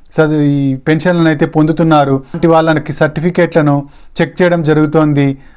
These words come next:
అలాంటి వాళ్ళు ఎవరైనా ఫేక్ సర్టిఫికేట్లు పెట్టుంటే ఒంటరిగా జీవిస్తూ ఉండకుండా ఉన్నప్పటికీ ఒంటరి మహిళ అని చెప్పి పెన్షన్లు తీసుకుంటూ ఉన్నట్లయితే వాళ్ళందరికీ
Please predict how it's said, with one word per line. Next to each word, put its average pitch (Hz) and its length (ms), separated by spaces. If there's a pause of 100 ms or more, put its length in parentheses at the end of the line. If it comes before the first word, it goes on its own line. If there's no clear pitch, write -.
(120)
అలాంటి 165 300
వాళ్ళు 160 260
ఎవరైనా 156 400
ఫేక్ 151 280
సర్టిఫికేట్లు 151 480
పెట్టుంటే 147 520
ఒంటరిగా 151 480
జీవిస్తూ 151 540
ఉండకుండా 151 560
ఉన్నప్పటికీ 151 600 (480)
ఒంటరి 151 280
మహిళ 156 340
అని 151 320
చెప్పి 147 400 (380)
పెన్షన్లు 165 380
తీసుకుంటూ 165 500
ఉన్నట్లయితే 151 720 (260)
వాళ్ళందరికీ 151 840